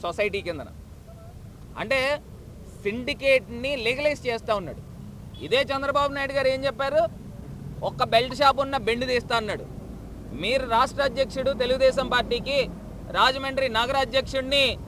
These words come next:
ఎందుకు సస్పెండ్ చేయలేదని అడుగుతా ఉన్నా. మళ్ళీ ఇప్పుడు ఎమ్మెల్యే చెప్తా ఉన్నాడు,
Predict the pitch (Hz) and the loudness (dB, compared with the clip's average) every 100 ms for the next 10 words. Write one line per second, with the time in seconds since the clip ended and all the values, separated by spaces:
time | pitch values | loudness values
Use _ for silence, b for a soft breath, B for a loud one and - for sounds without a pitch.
0 | - - - 143 226 262 302 294 277 226 | -12 -12 -8 -4 -2 -2 4 8 8 6
1 | - - - 202 - 294 285 277 277 277 | -2 -8 -2 -2 0 0 4 4 6 4
2 | 262 240 240 220 175 120 - - - - | 4 2 4 4 4 -4 -8 -12 -12 -12
3 | - - - - - - - 202 269 277 | -12 -10 -10 -8 -6 -6 0 0 2 2
4 | 262 262 262 226 196 - - - - - | 6 8 8 6 2 -4 -8 -8 -8 -2
5 | 220 277 285 285 262 226 - 247 240 240 | 2 4 6 6 6 2 4 2 2 4
6 | 247 302 | 8 8